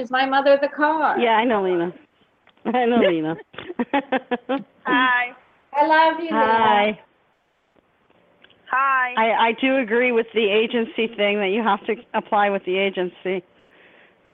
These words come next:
Speaker 2: But I,
Speaker 3: Okay,
Speaker 2: I
Speaker 3: I will.
Speaker 2: still, I still stick to what I said last time. <laughs>
Speaker 1: And I don't remember 'cause I don't remember last time. But what did you say last
Speaker 2: I
Speaker 1: time?
Speaker 2: saw her getting a job. I saw her getting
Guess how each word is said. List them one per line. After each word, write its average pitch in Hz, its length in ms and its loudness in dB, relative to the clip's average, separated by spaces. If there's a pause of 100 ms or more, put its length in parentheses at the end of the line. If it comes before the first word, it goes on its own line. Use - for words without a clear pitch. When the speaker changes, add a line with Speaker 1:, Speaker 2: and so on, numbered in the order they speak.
(120)
Speaker 2:
But 196 140 0
I, 202 160 2
Speaker 3:
Okay, - 80 -2
Speaker 2:
I 220 80 2
Speaker 3:
I 233 140 0
will. - 100 -14
Speaker 2:
still, 240 240 0 (1000)
I 220 100 2 (120)
still 254 180 0 (120)
stick 240 240 -4
to 254 100 0
what 208 160 2
I 208 160 0
said 196 180 0
last 202 220 2 (100)
time. 202 280 0 (360)
<laughs> - 60 0 (1900)
Speaker 1:
And 254 100 4
I 269 140 8
don't 285 180 6
remember 254 500 2
'cause 240 200 -4
I 208 100 4
don't 226 220 -4
remember 226 420 -4
last 170 400 -2
time. 180 260 -8
But 185 160 -4
what 262 160 -2
did 262 160 -10
you 247 120 -8
say 226 200 -6
last 208 320 0
Speaker 2:
I 214 180 2
Speaker 1:
time? 302 160 -6
Speaker 2:
saw 247 220 2
her 370 200 2
getting 254 280 0
a 226 120 0
job. 214 600 2 (320)
I 196 240 -8
saw 233 200 0
her 254 160 0
getting 494 180 6